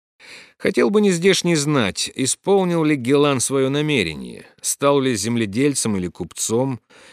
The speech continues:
или же погиб в одном из многочисленных сражений, проигранных Дринаями. Если он и пал, то не иначе, как нагромоздив вокруг себя кучу вражеских тел.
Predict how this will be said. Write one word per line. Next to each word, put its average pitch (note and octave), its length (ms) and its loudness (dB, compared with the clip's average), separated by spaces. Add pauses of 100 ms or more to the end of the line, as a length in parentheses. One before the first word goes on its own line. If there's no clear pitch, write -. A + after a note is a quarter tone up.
(140)
или G#3 200 2
же F3 180 2
погиб C3+ 500 0
в E2 160 -6
одном G#2+ 300 -2
из G2+ 100 -4
многочисленных A2+ 800 -2
сражений, A#2+ 680 -2
проигранных F2+ 880 -6
Дринаями. D#2+ 880 -10 (1080)
Если A3 300 -2
он G#3 220 4
и F3 40 2
пал, G3+ 400 4
то D#3+ 360 2
не B2+ 220 0
иначе, C#3+ 360 -2
как B2+ 200 -2
нагромоздив B2 680 0
вокруг B2 340 -2
себя B2 280 0
кучу D3+ 480 -2
вражеских A2+ 640 0
тел. - 480 -6